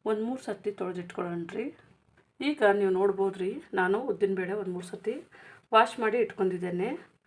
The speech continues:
ಹಾಗೆ ನಾನೀಗ, ನಾನು ಅಕ್ಕಿಯನ್ನು ಸಹ ವಾಶ್ ಮಾಡಿ ಇಟ್ಕೊಂಡಿದ್ದೇನೆ.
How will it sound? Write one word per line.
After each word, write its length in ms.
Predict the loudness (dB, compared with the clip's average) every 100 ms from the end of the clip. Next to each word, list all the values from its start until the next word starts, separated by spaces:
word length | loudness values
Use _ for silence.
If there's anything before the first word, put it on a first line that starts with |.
| -20 _ _ -6
ಹಾಗೆ 420 | -4 -2 -2 0
ನಾನೀಗ, 380 | -2 -2 -2 -4 -6 -10 -20 _ _ _ -20 _
ನಾನು 260 | 4 6 4
ಅಕ್ಕಿಯನ್ನು 520 | -2 -4 2 2 2
ಸಹ 260 | 0 -2 0 -2 -4 0
ವಾಶ್ 320 | 2 2 -2
ಮಾಡಿ 200 | 0 2
ಇಟ್ಕೊಂಡಿದ್ದೇನೆ. 800 | 2 0 -4 -2 -4 -2 -4 -6